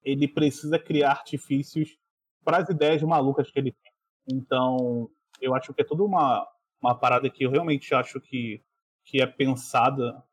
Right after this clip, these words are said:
a partir do que o Isayama faz, porque quando ele pega, é, exatamente a época que ele pegou, exatamente o,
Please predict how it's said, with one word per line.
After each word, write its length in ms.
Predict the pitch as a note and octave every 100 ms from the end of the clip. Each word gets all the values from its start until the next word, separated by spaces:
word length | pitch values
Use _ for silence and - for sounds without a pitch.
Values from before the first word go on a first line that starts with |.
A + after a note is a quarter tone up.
| _
a 60 | -
partir 340 | A#2+ A#2 C3
do 160 | B2+ B2
que 160 | -
o 440 | B2 A#2+ A2+ A2+ A#2+
Isayama 400 | A#2 A#2+ A#2+ A2+
faz, 360 | - B2 C3+ - _ _
porque 840 | - - - C3 C3 B2+ A#2+ A2+ - _ _ _
quando 280 | C#3+ F3+
ele 140 | A3 G#3
pega, 560 | - C3+ A#2+ A#2 G#2+ - -
é, 680 | A#2+ A#2 A2+ A#2 A2+ A2+ - _ - C5 - -
exatamente 540 | A#2+ F#3 A3 F#3+ -
a 80 | D#3
época 400 | C3+ D3 E3 D3+
que 140 | C#3+ D3
ele 120 | C#3+
pegou, 580 | D3+ B2 B2 D3 B2 - _
exatamente 720 | C3 B2+ E3+ F3 D3+ D3+ - C#3+
o, 600 | C3+ C3 B2 A#2 G2